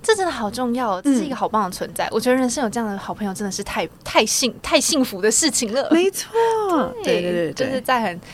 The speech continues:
Speaker 1: 需要可以聊聊的，聊聊的时候的存在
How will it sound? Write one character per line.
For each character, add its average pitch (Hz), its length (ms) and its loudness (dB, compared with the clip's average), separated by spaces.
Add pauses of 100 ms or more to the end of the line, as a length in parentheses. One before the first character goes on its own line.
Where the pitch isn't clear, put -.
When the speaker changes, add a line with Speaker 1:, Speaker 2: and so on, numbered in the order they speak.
(200)
Speaker 1:
需 240 340 0
要 240 180 0
可 190 240 -6
以 180 360 -8 (180)
聊 196 260 0
聊 214 240 2
的， 170 160 -4 (220)
聊 196 160 0
聊 190 120 -4
的 190 140 -6
时 - 180 -6
候 190 160 -4
的 - 100 -10
存 - 220 -14
在 - 180 -8